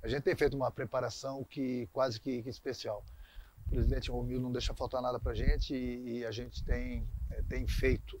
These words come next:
as coisas pra que a gente possa estar cada dia mais junto, po-, podendo a cada dia que passa corrigir alguns erros que a gente vem, vem apresentando. Então tudo isso a gente tá fazendo, até porque, o que eu falei,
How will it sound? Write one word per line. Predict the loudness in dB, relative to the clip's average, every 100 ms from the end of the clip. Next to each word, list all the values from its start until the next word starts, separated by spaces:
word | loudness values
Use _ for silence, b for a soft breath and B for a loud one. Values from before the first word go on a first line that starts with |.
| -2
as | 0 0 -4
coisas | -8 -6 -4 -4
pra | -4
que | -4
a | -2
gente | -2 -2
possa | -2 0
estar | 2 0
cada | 0 0
dia | 2 2
mais | 0 -4
junto, | -6 -6 -4 -2 -2 -2 -4 -6 -14 -18 -20 -20 -14
po-, | -8 -6 -4 -6
podendo | -4 -2 -2 -2 0
a | 0
cada | 0 -2
dia | -2 -6
que | -2
passa | 0 0 -4 -16
corrigir | -4 -2 0 -2 -4 B B B -2
alguns | 0 2 0 0
erros | -2
que | -2
a | -6
gente | -6 -8
vem, | -6 -4 -6 -8 -12
vem | -6
apresentando. | -6 -4 -6 -6 -4 -4 -2 -4 B B B B
Então | 0
tudo | 4 4 6
isso | 4 2
a |
gente | 0 0
tá | 0
fazendo, | 0 0 0 -4 -6
até | -10 -10
porque, | -8 -8 -4 0 0
o |
que | 0
eu |
falei, | -2 2 2